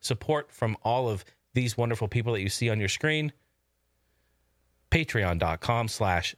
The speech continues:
Jason Heine. H E I N E for any newcomers there. Yep, yep, yep, yep, yep. Uh, in fact, the show is fully, uh, supported and funded by your support here. So thank you very, very much. I appreciate you all taking part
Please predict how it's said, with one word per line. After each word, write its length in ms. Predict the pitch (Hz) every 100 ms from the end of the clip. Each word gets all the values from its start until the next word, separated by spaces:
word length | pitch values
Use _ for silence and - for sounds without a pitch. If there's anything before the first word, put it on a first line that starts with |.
| 107
Jason 380 | 98 107 - 87
Heine. 500 | 120 120 120 120 123 _ _ _ _ _ _ _ _ _ _ _ _ _
H 260 | - 95 -
E 180 | 92 87
I 200 | 71 90
N 200 | 82 80
E 180 | 87 123
for 200 | - 92
any 140 | 82
newcomers 500 | 82 98 - 80 78
there. 240 | 80 85 104
Yep, 220 | 87 123
yep, 200 | - 90 -
yep, 200 | 104 113
yep, 100 | 92 123 85
yep. 1300 | 87 _ _ _ _ _ _ _ _ _ _ _ - - - _ _
Uh, 280 | 113 101 95
in 120 | 110
fact, 440 | 101 113 98 - _
the 80 | 110
show 240 | - 117
is 100 | 101
fully, 520 | - 170 151 101 85 - _ - _
uh, 200 | 101 92 -
supported 500 | - 120 131 120 104
and 160 | 98
funded 320 | - 123 104
by 120 | 90 98
your 120 | 92
support 380 | - - 101 -
here. 180 | 82
So 180 | - 104
thank 340 | 95 123 117 -
you 240 | 113 113 - _ _ _
very, 280 | 101 107 101
very 240 | 95 95
much. 300 | 92 107 107
I 60 | 95
appreciate 420 | 82 110 101 98
you 140 | 92 90
all 120 | 90
taking 320 | - 98 85
part 340 | - 92 92